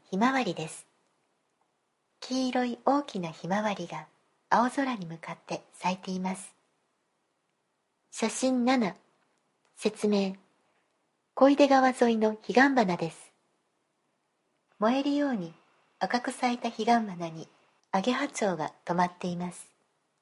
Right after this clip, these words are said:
写真九。説明。江ノ島サムエルコッキング園のウィンターチューリップです。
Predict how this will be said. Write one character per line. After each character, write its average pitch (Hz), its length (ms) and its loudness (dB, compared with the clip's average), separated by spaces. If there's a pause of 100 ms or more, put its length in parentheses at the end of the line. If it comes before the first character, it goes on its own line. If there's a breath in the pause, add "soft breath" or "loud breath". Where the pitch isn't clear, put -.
(880)
写 214 160 -4
真 247 340 -2
九。 262 320 0 (540)
説 196 280 -4
明。 185 260 0 (720)
江 208 80 -2
ノ 247 100 0
島 254 300 -2
サ 220 180 -2
ム 240 120 0
エ 285 120 2
ル 285 80 -2
コ 277 160 -2
ッ 262 140 -2
キ 262 140 -4
ン 262 60 -2
グ 269 100 -2
園 196 280 2
の 160 160 -2 (240)
ウ 185 60 -4
ィ 233 120 2
ン 269 60 -4
タ 294 140 -4
ー 277 100 2
チ 277 200 -4
ュ 269 40 2
ー 262 40 -2
リ 226 100 -4
ッ 220 40 -10
プ - 120 -8
で 165 160 -8
す。 - 180 -20